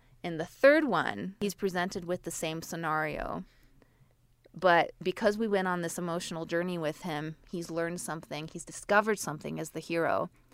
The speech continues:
His choice then is to not race, and then therefore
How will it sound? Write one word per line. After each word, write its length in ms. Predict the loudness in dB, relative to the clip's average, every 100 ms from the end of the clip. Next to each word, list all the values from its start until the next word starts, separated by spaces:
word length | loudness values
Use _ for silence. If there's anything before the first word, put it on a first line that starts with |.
| _ _ _
His 220 | 2 4
choice 320 | 4 4 4
then 360 | 4 0 0 -4 -10 _ -4
is 140 | -4
to 120 | -4 -4
not 280 | 0 0
race, 560 | 6 6 6 2 -4 -10 _ _ -4
and 140 | 0
then 220 | 0 0
therefore 540 | 2 2 2 4 4